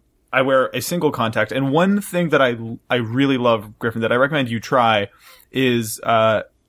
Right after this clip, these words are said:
get a, get a couple trial pairs of contacts, pop one in,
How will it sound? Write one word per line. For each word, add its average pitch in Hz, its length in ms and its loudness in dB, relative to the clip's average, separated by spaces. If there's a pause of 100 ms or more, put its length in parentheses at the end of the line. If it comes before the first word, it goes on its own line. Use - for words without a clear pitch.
(480)
get 202 180 2
a, 202 80 2
get 185 160 0
a 214 40 0
couple 208 240 -2
trial 135 300 2
pairs 117 240 0
of 101 60 -8
contacts, 98 540 -4
pop 156 280 -2
one 147 180 -2
in, 104 260 -4